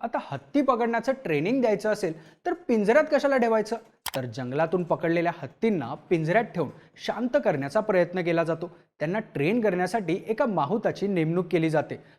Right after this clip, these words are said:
हत्ती शांत झाले की हे माहूत ट्रेनिंगला सुरुवात करतात. त्यांना अगदी साध्या इन्स्ट्रक्शन्स दिल्या जातात. हत्ती या आज्ञांचं पालन करायला लागला की त्याला गुळ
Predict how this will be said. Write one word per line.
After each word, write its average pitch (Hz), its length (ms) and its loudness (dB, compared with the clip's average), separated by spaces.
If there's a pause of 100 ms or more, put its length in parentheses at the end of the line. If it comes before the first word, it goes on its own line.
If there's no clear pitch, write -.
(100)
हत्ती 143 260 -4
शांत 160 340 -4
झाले 196 320 2
की - 380 -6
हे 285 120 2
माहूत 247 320 2 (140)
ट्रेनिंगला 214 440 2
सुरुवात 185 420 0
करतात. 175 280 0 (300)
त्यांना 262 280 -2
अगदी 208 280 -2
साध्या 226 480 -4
इन्स्ट्रक्शन्स 220 640 -4
दिल्या 214 220 2
जातात. 202 260 0 (380)
हत्ती 143 440 -2
या 208 180 4
आज्ञांचं 165 460 -4
पालन 175 540 0
करायला 214 320 4
लागला 208 300 4 (280)
की 311 60 -2
त्याला 294 200 4
गुळ 202 300 4